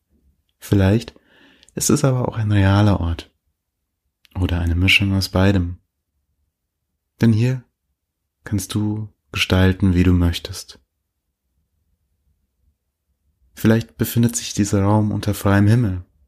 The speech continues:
ohne Dach. Vielleicht ist dieser Raum aber auch geschlossen, mit Fenstern oder ohne. Es ist ganz dir überlassen,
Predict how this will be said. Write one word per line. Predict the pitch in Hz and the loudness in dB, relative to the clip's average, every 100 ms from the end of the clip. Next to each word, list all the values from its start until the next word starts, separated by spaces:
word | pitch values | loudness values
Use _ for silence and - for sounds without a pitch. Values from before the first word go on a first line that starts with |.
| _ _ _ _ _ _ _ _ - | _ _ _ _ _ _ _ _ -10
ohne | - 110 120 | -2 2 4
Dach. | 101 101 98 - - _ _ _ _ _ _ _ _ _ _ _ _ _ _ _ _ _ _ _ _ _ _ _ _ _ _ _ _ | 2 0 -2 -12 -20 _ _ _ _ _ _ _ _ _ _ _ _ _ _ _ _ _ _ _ _ _ _ _ _ _ _ _ _
Vielleicht | - 85 85 | -4 -2 -2
ist | 67 - | -4 -8
dieser | - 85 | -2 2
Raum | 87 92 | 4 2
aber | 101 107 | 0 -2
auch | 110 110 | -4 -4
geschlossen, | - - 117 117 98 92 - _ | -8 -2 0 0 -4 -6 -12 _
mit | - - | -6 -2
Fenstern | 107 104 104 - 95 95 - _ _ _ _ _ _ - - | 0 0 0 -2 -2 -2 -10 _ _ _ _ _ _ -20 -10
oder | 92 - | -8 -2
ohne. | 101 98 92 - _ _ _ _ _ _ _ _ _ _ _ | 0 2 -2 -6 _ _ _ _ _ _ _ _ _ _ _
Es | 135 131 | -2 -2
ist | - | 0
ganz | 117 120 - | 2 2 2
dir | 110 110 | 4 4
überlassen, | 92 87 85 - 90 85 | 4 0 0 -4 -10 -12